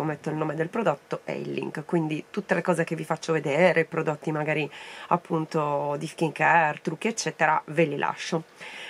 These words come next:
Poi invece volevo, eh, me-, adesso vi faccio vedere la skincare,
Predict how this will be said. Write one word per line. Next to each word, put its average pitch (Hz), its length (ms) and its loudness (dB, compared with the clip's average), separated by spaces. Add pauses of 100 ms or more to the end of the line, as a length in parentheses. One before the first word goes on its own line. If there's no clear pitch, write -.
(120)
Poi 196 540 6
invece 185 500 4
volevo, 175 720 6
eh, 180 240 2
me-, 202 120 -2
adesso 165 180 -2
vi - 40 -4
faccio 175 200 0
vedere 165 180 4
la 160 80 4
skincare, 165 440 0